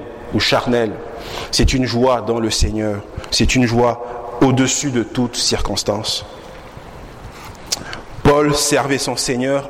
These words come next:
avec joie malgré cette adversité. D'une part, il voulait rendre témoignage à travers ses épreuves, qu'on puisse glorifier Dieu à travers ses épreuves.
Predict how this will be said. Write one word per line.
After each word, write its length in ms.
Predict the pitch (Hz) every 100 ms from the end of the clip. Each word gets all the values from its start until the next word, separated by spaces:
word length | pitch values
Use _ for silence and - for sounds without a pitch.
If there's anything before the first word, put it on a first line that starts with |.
| -
avec 300 | 107 107 107
joie 480 | 120 120 127 117 - - - - - - 107
malgré 580 | 107 104 104 113 110
cette 420 | 101 - 113 107 -
adversité. 680 | 101 90 104 - - 101 95 - - - - - - - - - - - - - - - -
D'une 220 | 113 156
part, 920 | 180 202 214 - - - - - - 131
il 100 | 120
voulait 480 | 135 139 147 147 -
rendre 520 | - 139 156 143 - - - - - -
témoignage 760 | 156 151 139 139 147 151 - - - -
à 80 | 117
travers 440 | - 123 123 117
ses 220 | - 101
épreuves, 320 | 98 - 85 - - - - - - -
qu'on 160 | 113
puisse 540 | - 139 143 - - - - - - - - - 104
glorifier 600 | 117 135 135 127 135 123
Dieu 320 | 107 123 123 -
à 100 | 113
travers 400 | - 117 110 104
ses 220 | 107 98
épreuves. 360 | - - -